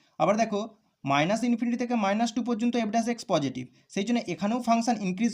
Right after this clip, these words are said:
করে আসবে। কথাটা বুঝে গেল? এবার দেখো, মাইনাস দুই থেকে একের মধ্যে এফ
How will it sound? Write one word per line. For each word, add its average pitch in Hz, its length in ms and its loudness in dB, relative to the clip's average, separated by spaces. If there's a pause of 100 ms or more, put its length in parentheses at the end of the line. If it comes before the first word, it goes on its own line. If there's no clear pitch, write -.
করে 233 120 4 (100)
আসবে। 123 260 -4 (960)
কথাটা 208 220 -6
বুঝে 254 140 -2
গেল? 151 120 0 (600)
এবার 202 220 2
দেখো, 156 160 -2 (340)
মাইনাস 175 380 2
দুই 240 160 2
থেকে 240 140 -2 (140)
একের 226 240 -2
মধ্যে 196 240 -2 (400)
এফ 160 60 2